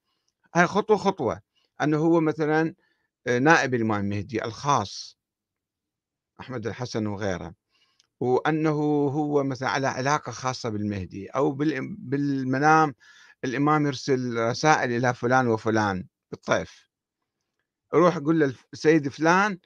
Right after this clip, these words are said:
اعمل كذا وكذا بالطيف. هو هذا صار بعد مقدس معظم، يوم المهدي دا يدز له رسائل بالطيف. الطيف هم فشي مثل الواتساب يعني صاير،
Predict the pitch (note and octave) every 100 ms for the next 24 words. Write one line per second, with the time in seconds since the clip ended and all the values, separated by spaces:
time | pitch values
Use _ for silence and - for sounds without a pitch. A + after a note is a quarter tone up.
0 | _ _ _ - E3+ E3+ - D#3 C#3 A2+
1 | G#2 G2 F#2 F#2 C3 - F#2+ - - -
2 | _ _ _ _ _ _ - F#3 F#3 D#3+
3 | D#3 C#3 - D3 B2 A#2 A#2 D3+ F3 D#3+
4 | D3 - - - C#3 D#3 B2 A#2 A#2 D#3+
5 | E3+ C#3+ A#2 C3+ D3+ D#3 D#3 D3 C#3+ F3+
6 | F#3 E3+ F3+ - C#3 C3 - _ _ _
7 | _ _ _ _ _ _ - C#3+ - F3+
8 | F3 D#3+ D3 B2 E3 E3 E3 E3+ D#3 D#3+
9 | D3 A2 G2 G#2+ G#2+ F#2+ F#2+ G2